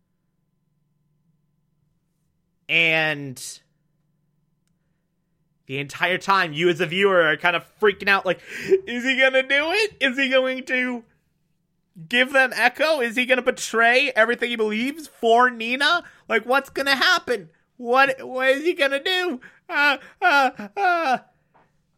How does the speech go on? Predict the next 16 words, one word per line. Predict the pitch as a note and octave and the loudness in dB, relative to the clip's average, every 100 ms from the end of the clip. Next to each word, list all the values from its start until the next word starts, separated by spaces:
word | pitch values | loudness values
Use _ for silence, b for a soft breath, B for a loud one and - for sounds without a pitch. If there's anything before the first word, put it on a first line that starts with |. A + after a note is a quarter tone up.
| _ _ _ _ b b - | _ _ _ _ b b -6
And | A#3+ | 2
then | C4+ | 2
he | |
does | C4 D4 C#4 | 2 2 2
that | C4+ B3 G#3+ | 2 -2 0
dead | C#4 C4+ | -2 0
drop, | B3+ A#3+ A#3 | 2 2 2
and | A#3+ | 0
you're | A#3+ | 0
like, | A#3+ A#3 - | 2 2 0
"Ah, | C4 - G4 A4 G#4 G#4 G#4 - G4+ G4+ G#4 - F#4 G#4 - G#4+ G#4 A4 | 0 2 4 4 4 2 2 2 0 0 -2 -2 -4 -4 -4 -4 -4 -6
why | - - - | -4 -2 0
is | G#4+ A4+ G#4+ G#4+ G4+ G#4+ G4+ | 0 -2 -4 -8 -8 -8 -6
it, | G4 - F4+ | -8 -8 -2
ah, | F4 G#2 - - - - - _ _ _ _ B B G4+ G4+ | 2 4 4 2 0 -8 -20 _ _ _ _ B B -4 -4
why?" | - B3 - A2+ A2 G#2+ A#2 B2 A2+ - G#4 F#4+ | -4 -2 0 2 2 2 2 2 2 2 0 -2